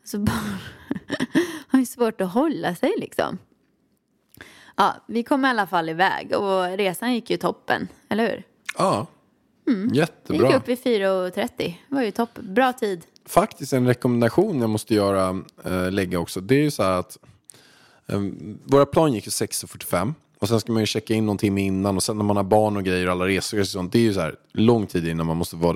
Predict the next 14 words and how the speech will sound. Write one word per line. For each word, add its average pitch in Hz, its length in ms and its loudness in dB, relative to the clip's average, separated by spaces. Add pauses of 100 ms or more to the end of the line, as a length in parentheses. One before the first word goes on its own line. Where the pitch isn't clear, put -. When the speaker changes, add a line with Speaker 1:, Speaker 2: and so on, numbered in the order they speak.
Speaker 2:
där 80 100 0
och 82 60 -2
rodda. 80 320 -2 (640)
Och, - 380 2
och 113 60 -2
då 135 260 6
var 123 200 4
vi 104 80 -2
så 101 80 -8
här, - 160 -8
"Ah, 127 140 0
ska - 240 -8
vi 131 160 2
upp - 280 -2